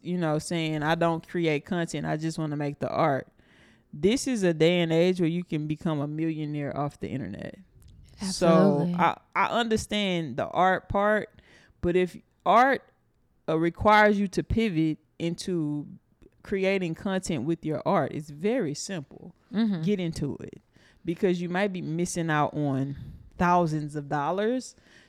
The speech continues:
Speaker 1: just because you're refusing to pivot into
Speaker 2: Yeah.
Speaker 1: the times. It's not even trendy. I can't even say that this is a trend that's gonna go away.
Speaker 2: It's not.
Speaker 1: I think it's here to stay.
Speaker 2: Yes.
Speaker 1: I
Speaker 2: We
Speaker 1: think
Speaker 2: are in the
Speaker 1: it's
Speaker 2: age of technology,
Speaker 1: Yeah,
Speaker 2: so.
Speaker 1: and it's really new.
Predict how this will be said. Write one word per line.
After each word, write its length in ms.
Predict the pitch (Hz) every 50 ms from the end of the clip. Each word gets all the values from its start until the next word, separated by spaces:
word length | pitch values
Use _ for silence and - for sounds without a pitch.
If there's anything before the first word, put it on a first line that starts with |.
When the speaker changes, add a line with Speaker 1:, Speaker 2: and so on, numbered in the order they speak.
| _ _ _
Speaker 1:
just 240 | 175 185 190 185
because 380 | 175 170 165 - 185 175 170 165
you're 100 | 175 160
refusing 600 | 151 143 123 - - - 180 180 160 160 147 151
to 120 | - - -
pivot 600 | - _ - - 220 196 165 151 143 139 127 - - _ _ _ _ _ _ _ _
into 380 | 160 170 170 170 165 160 165 170
Speaker 2:
Yeah. 140 | 156 147 139 - -
Speaker 1:
the 120 | 143 139
times. 600 | - - - - 175 165 135 90 82 92 143 160 180
It's 100 | 185 214
not 200 | 240 254 277 285
even 220 | 285 240 220 175
trendy. 580 | - - - 226 226 180 135 113 110 - - - _ _ _ _ _ _ _ _ _
I 80 | - 190
can't 240 | - 254 240 240 240
even 140 | 226 208
say 160 | 208 - 214 196
that 180 | 180 170 - -
this 160 | 196 202 -
is 120 | 170 151
a 80 | 156 143
trend 340 | - - - 196 185 180 160
that's 120 | 156 -
gonna 200 | 151 160 147 135
go 160 | 139 143 135 98
away. 440 | - - - - - - - 160 - -
Speaker 2:
It's 180 | 190 196 190 -
not. 460 | 180 170 170 170 165 - 170 175 - - -
Speaker 1:
I 100 | - 156
think 240 | - - 190 180 170
it's 160 | 165 156 -
here 200 | - 190 175 180
to 80 | 190 247
stay. 560 | - - - 165 156 135 135 147 180 196 - -
Speaker 2:
Yes. 580 | - 170 170 170 170 160 156 156 165 170 - -
Speaker 1:
I 120 | - 170 175
Speaker 2:
We 80 | 185
Speaker 1:
think 100 | 190 190
Speaker 2:
are 40 | 185
in 60 | 185
the 60 | 180
Speaker 1:
it's 100 | 180 -
Speaker 2:
age 220 | 180 185 190 - -
of 80 | 175 -
technology, 600 | - 175 170 170 165 165 160 - - 160 - -
Speaker 1:
Yeah, 260 | 170 214 240 - -
Speaker 2:
so. 60 | - -
Speaker 1:
and 80 | -
it's 180 | 196 226 202 -
really 320 | 196 233 320 453 330 185
new. 520 | 147 143 165 180 226 190 135 - - 143